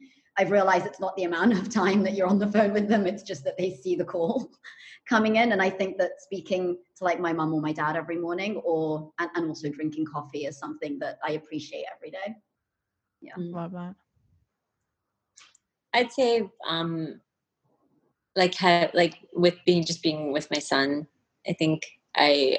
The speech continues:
Speaker 2: um, and, and I think particularly now, it's like, in, I would have never had, like, all this time with him and this, like, proximity. And,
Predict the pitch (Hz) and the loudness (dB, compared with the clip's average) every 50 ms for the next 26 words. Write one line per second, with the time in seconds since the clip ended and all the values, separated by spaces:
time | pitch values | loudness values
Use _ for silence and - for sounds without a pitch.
0 | - - - 151 147 147 147 - 156 165 - - 175 180 175 175 170 175 180 170 | 0 0 0 2 2 4 4 6 6 6 6 6 6 8 6 6 6 6 4 2
1 | 170 - 160 - 151 - - 139 135 135 135 131 135 127 131 135 139 139 143 - | 4 0 -2 -2 -2 -4 -2 -2 0 0 -2 -2 -2 -2 -2 -2 -2 -4 -4 -6
2 | _ _ _ _ - - - - - 139 135 - - 147 147 139 - - - - | _ _ _ _ -6 -6 -6 -2 -2 -2 -2 -2 -4 -6 -6 -6 -6 -6 -6 -2
3 | - - 147 151 156 156 147 143 151 143 135 139 135 131 139 139 135 131 131 - | 2 2 4 6 6 4 2 2 2 2 4 2 2 4 4 4 4 2 2 2
4 | 143 135 - 131 131 131 135 131 - - - 135 131 131 139 139 143 _ _ _ | 0 2 4 4 2 2 2 -4 -8 -6 -6 -4 -4 -4 -6 -6 -10 _ _ _
5 | _ - - 160 160 165 165 160 160 160 156 143 139 139 139 135 131 127 - - | _ -4 -4 -2 0 2 2 4 4 2 2 0 -2 -4 -4 -4 -6 -4 0 -2
6 | 143 - - 139 135 131 - _ - 139 131 - - - 143 139 139 139 143 143 | -2 0 2 0 0 0 -2 _ -4 -4 -4 -4 -4 -6 -4 -2 0 0 2 2
7 | 147 151 139 135 135 131 131 | 2 2 0 0 -4 -6 -8